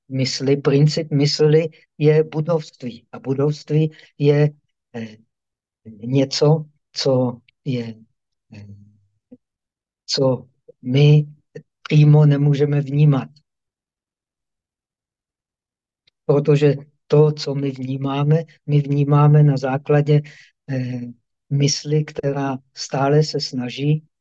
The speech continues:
něco pochopit na základě rozdělování. Ale v tom principu mysli právě je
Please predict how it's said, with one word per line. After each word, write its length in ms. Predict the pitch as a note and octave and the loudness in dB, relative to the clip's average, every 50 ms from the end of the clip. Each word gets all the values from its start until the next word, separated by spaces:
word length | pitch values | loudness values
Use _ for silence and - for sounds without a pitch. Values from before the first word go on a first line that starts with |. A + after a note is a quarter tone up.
| - E3 G3+ G#3 - _ _ _ _ _ _ _ _ _ _ _ _ _ _ _ _ _ _ _ _ _ _ - | -12 -10 -10 -10 -10 _ _ _ _ _ _ _ _ _ _ _ _ _ _ _ _ _ _ _ _ _ _ 2
něco 320 | D3+ D3+ D3 D3 - D#3+ | 2 2 4 2 0 -2
pochopit 640 | D3+ - - C3+ - - D3+ D3 D3 D#3+ D#3 D#3 D#3 - | -2 -2 -4 -6 -2 -2 -2 -2 -2 -2 -2 -2 0 0
na 160 | D3 D3 D3 | 0 0 0
základě 600 | D3 C#3+ C3+ C#3+ C#3+ - D#3 D3 D3 D3+ D3+ D3 | 0 -2 -4 -4 -4 -2 -2 -2 0 2 2 2
rozdělování. 840 | D3+ C#3+ C#3 D3+ D3 F3 E3+ E3 D3 B2+ A2+ - - - A3+ A3+ - _ _ _ _ _ _ _ _ _ _ _ _ _ _ _ _ _ _ _ _ _ _ | 2 0 -2 -4 -4 -2 0 0 0 -2 -6 -10 -12 -14 -16 -18 -20 _ _ _ _ _ _ _ _ _ _ _ _ _ _ _ _ _ _ _ _ _ _
Ale 120 | D3+ C#3+ C#3 | -2 -2 0
v 60 | - | 0
tom 220 | - D#3 D3 D3 | 0 0 0 0
principu 840 | - D3+ D3 D3 D3 D3+ D3+ - F3 E3 D#3 - E3 D#3+ D#3+ D3 D3 - _ _ _ _ _ _ _ _ _ _ _ _ _ _ _ - | 0 0 2 2 2 2 0 -2 -6 -8 -6 -2 0 0 2 0 -2 -4 _ _ _ _ _ _ _ _ _ _ _ _ _ _ _ -2
mysli 520 | C#3+ C#3+ C#3 C#3 - - D#3 D#3 E3+ D#3 D#3 - _ _ _ | 0 0 0 0 -2 -2 0 0 0 -2 -4 -8 _ _ _
právě 460 | - D3+ D3+ D#3 D#3 E3+ E3 E3 D#3 - _ _ _ _ _ _ _ - | -2 0 2 2 2 2 2 0 0 -4 _ _ _ _ _ _ _ 0
je 300 | D3 C#3+ C#3 C3 - | 2 2 2 0 -2